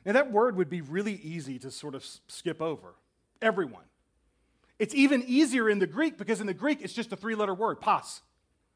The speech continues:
But John uses it intentionally because John writes this letter to Christians not only to encourage them, not only to warn them, but also to refute a heresy that is going around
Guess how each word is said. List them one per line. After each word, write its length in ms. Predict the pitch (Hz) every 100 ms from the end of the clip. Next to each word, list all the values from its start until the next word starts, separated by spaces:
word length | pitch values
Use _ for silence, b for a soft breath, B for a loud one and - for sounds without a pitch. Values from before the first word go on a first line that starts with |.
| _ _ _ _ _ _ _ _ _ _ _ _ _ _ _ _ _ -
But 180 | - 214
John 260 | 254 311
uses 320 | 262 262 240
it 100 | 214
intentionally 680 | 190 185 277 233 147 101 92 _ _ _ _ _ _ _ _ _ _ _
because 340 | 233 233 254 -
John 420 | 190 285 339 190
writes 440 | 226 277 - - - _
this 320 | 147 226 226 175
letter 480 | 160 165 233 277 - _ _
to 120 | - 190
Christians 680 | 190 190 - 262 285 - _ _ _ _ _ _ _ _ _ _ _ _ -
not 240 | 208 311
only 260 | 277 294 269
to 160 | 226
encourage 500 | 190 160 247 277 147
them, 180 | 110 85 _ _ _ b b
not 240 | 165 233
only 200 | 269 240
to 140 | 214 180
warn 460 | 147 180 277 226
them, 280 | 139 92 92 _ _ b b b
but 140 | 202
also 440 | 208 254 277 214 180
to 200 | - 214
refute 600 | 170 - - 226 294 233
a 60 | 165
heresy 680 | - 233 262 302 - 190 165
that 160 | 165
is 120 | 165 127
going 320 | 156 185 226
around 400 | 190 147 143